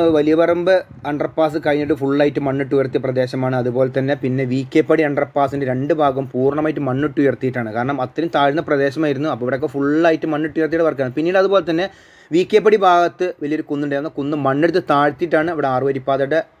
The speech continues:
ടാറിങ് പൂർത്തിയായിരിക്കുന്നതും പണികൾ കംപ്ലീറ്റ് ആയിട്ടുണ്ട്. അത് കഴിഞ്ഞിട്ട് പിന്നീട് ഒരു ചെറിയ അണ്ടർപാസ് ആണ് വന്നിരിക്കുന്നത്. അത് കഴിഞ്ഞിട്ടാണ് പിന്നീട് ആറ് വരി പാലം വന്നിരിക്കുന്നത്. ആദ്യത്തെ അലൈൻമെന്റിൽ ഈ അണ്ടർപാസ് ഉണ്ടായിരുന്നില്ല, പിന്നീട് പുതിയതായിട്ട് വന്നതാണ്.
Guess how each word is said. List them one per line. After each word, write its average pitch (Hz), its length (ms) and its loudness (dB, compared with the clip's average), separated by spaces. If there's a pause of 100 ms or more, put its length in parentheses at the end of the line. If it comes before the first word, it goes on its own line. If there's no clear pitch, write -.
(360)
ടാറിങ് 127 400 2
പൂർത്തിയായിരിക്കുന്നതും 127 800 -2
പണികൾ 131 280 -2
കംപ്ലീറ്റ് 135 300 0
ആയിട്ടുണ്ട്. 117 260 -6 (920)
അത് 180 180 4 (120)
കഴിഞ്ഞിട്ട് 180 400 2 (100)
പിന്നീട് 151 460 4 (220)
ഒരു 175 120 2 (140)
ചെറിയ 170 240 8 (140)
അണ്ടർപാസ് 156 640 2
ആണ് 165 160 0
വന്നിരിക്കുന്നത്. 147 520 -2 (100)
അത് 165 100 -4 (140)
കഴിഞ്ഞിട്ടാണ് 190 580 2 (340)
പിന്നീട് 160 240 2 (120)
ആറ് 151 180 4
വരി 160 120 4 (120)
പാലം 156 340 2
വന്നിരിക്കുന്നത്. 143 460 0 (260)
ആദ്യത്തെ 151 320 0
അലൈൻമെന്റിൽ 151 480 0 (120)
ഈ 151 100 4
അണ്ടർപാസ് 143 520 -2
ഉണ്ടായിരുന്നില്ല, 143 460 0 (200)
പിന്നീട് 139 240 -2 (100)
പുതിയതായിട്ട് 143 460 2
വന്നതാണ്. 151 420 2